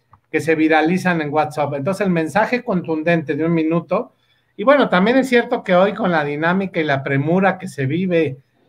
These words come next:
eh, constantemente en esta sociedad, cada día más revolucionada,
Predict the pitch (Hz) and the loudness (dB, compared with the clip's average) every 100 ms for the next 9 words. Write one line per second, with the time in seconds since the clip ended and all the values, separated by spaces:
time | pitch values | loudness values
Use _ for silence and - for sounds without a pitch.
0 | _ _ _ _ 135 135 131 143 135 139 | _ _ _ _ -18 -14 -12 -6 -4 -2
1 | 185 185 165 175 185 165 165 185 143 143 | -2 0 0 -2 -2 -4 -4 -4 -6 -8
2 | 139 147 165 175 - 175 165 160 170 180 | -4 0 2 0 0 2 4 2 2 0
3 | 175 156 139 131 143 147 165 170 190 - | 0 -2 0 -2 -4 -4 -2 0 -4 -8